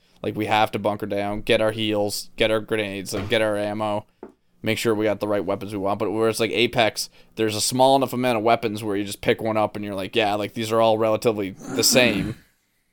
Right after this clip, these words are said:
And so, yeah, you're pretty much ready to go no matter what in Apex, which, yeah, I think is like, I,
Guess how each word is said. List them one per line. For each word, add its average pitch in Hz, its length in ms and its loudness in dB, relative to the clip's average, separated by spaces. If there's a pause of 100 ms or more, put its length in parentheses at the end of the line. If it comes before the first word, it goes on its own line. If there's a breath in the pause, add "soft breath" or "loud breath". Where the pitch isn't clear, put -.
(160)
And 110 180 -4
so, 104 420 2 (100)
yeah, 95 200 -4
you're 101 120 -4
pretty 127 180 0
much 113 180 -2
ready 104 200 0
to 87 80 -8
go 107 160 0
no 104 80 -4
matter 98 220 -4
what 95 160 -4
in - 60 -14
Apex, 90 360 -8
which, 156 160 -2
yeah, 175 220 8
I - 20 6
think 185 220 0
is 131 200 0 (440)
like, 139 120 4
I, 139 180 6